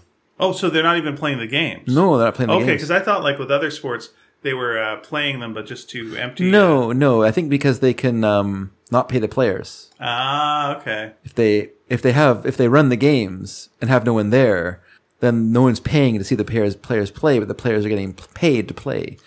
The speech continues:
Speaker 1: I have a completely different question about hockey that I would like to ask.
Speaker 2: <laughs> Okay.
Speaker 1: Are you comfortable with this? Like, uh, steering off of, uh,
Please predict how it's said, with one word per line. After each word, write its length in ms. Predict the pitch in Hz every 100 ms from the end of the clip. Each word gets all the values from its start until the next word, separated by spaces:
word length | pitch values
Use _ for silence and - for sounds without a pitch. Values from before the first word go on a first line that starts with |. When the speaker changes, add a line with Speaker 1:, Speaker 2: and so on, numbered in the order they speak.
| - _ -
Speaker 1:
I 120 | 202
have 220 | 214 254
a 180 | 233 139
completely 500 | - 131 - 156 139
different 380 | 135 131 127 117
question 400 | - 123 120 123
about 260 | 113 107 104
hockey 400 | - 113 113 110
that 120 | 107
I 60 | 104
would 120 | 107
like 160 | 107 107
to 100 | 117
ask. 260 | 113 113 -
Speaker 2:
<laughs> 140 | 165
Okay. 360 | 247 - - 190
Speaker 1:
Are 80 | 135
you 120 | 139
comfortable 380 | 123 139 135 143
with 80 | 143
this? 220 | 151 147
Like, 180 | 127 120
uh, 120 | -
steering 380 | 123 - 131 127
off 220 | 120 131
of, 200 | 127 113
uh, 240 | 113 110